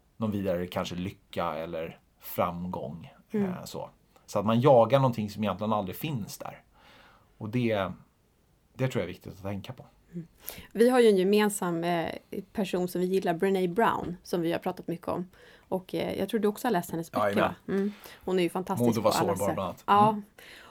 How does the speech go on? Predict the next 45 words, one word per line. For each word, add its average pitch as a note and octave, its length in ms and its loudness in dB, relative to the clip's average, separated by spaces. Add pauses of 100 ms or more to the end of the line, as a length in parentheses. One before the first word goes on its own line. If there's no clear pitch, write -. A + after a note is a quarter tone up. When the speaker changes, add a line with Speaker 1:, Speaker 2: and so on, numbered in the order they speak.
Speaker 2:
Och A3 160 0
hon E4 160 6
pratade G#3+ 280 2
bland F3 140 2
annat E3+ 120 -2
om F3+ 60 2
något F3 160 0
som F3 120 -2
jag, E3 200 -4
som E3+ 280 -4
var F3 60 0
intressant F3 500 -2
i F3+ 40 0
en F3+ 40 2
intervju G#3+ 440 -2
jag - 140 -2
såg. - 300 -6 (640)
Där G3+ 140 4
hon A#3+ 240 2
sa G3 200 0
att F3 120 -2
hon A#3+ 200 0
har G#3 100 2
en F#3+ 100 0
lapp B3+ 440 -4 (160)
i - 120 -4
sin F3 200 -2
plånbok. G#3+ 560 -4 (320)
Där G3+ 100 0
hon G3 80 4
Speaker 1:
Mm. F#3+ 60 4
Speaker 2:
har F#3+ 60 0
skrivit F#3+ 340 -2
ner F3+ 120 2
namnet A3 640 0
på F3 140 -6
de E3+ 180 -2
fem F3 280 -2
personer G#3 420 -2
som F3 140 -4
betyder F3 300 -4
mest A#3+ 340 -4
för - 80 -8
henne. - 280 -8 (240)
Speaker 1:
Mm. G2 160 -8